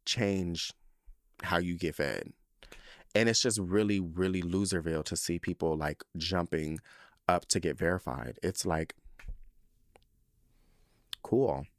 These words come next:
you know? Like, it's just kind of like, and it, it's kind of honestly a little sad. And the reason why I say it's loserville, because it's,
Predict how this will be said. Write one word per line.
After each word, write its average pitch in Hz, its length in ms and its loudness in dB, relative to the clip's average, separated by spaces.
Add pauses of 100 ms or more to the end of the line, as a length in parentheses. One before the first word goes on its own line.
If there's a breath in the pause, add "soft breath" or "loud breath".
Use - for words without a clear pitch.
(280)
you 92 160 0
know? 90 340 -2 (880)
Like, 110 220 2
it's 131 160 0
just 202 200 2
kind 226 240 2
of 180 100 4
like, 147 260 6 (280)
and 170 160 10
it, 208 120 4
it's 190 140 2
kind 247 220 2
of 285 100 0
honestly 196 380 4
a 180 40 6
little 156 240 4
sad. 127 400 4
And 139 140 4
the 147 40 4
reason 190 200 4
why 202 80 4
I 180 40 2
say 165 180 2
it's 131 120 -2
loserville, 135 880 4
because 107 560 0 (1600 soft breath)
it's, - 440 4